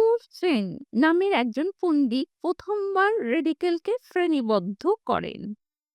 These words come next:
তার গ্রন্থে সুওয়েনজিজি তে তিনি পাঁচশো চল্লিশটি রেডিকেল ব্যবহার করে প্রায় নয় হাজার চীনা অক্ষর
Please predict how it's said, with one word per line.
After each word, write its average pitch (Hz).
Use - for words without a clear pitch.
তার 254
গ্রন্থে 233
সুওয়েনজিজি 339
তে 247
তিনি 240
পাঁচশো 339
চল্লিশটি 381
রেডিকেল 311
ব্যবহার 226
করে 214
প্রায় 294
নয় 330
হাজার 349
চীনা 294
অক্ষর 269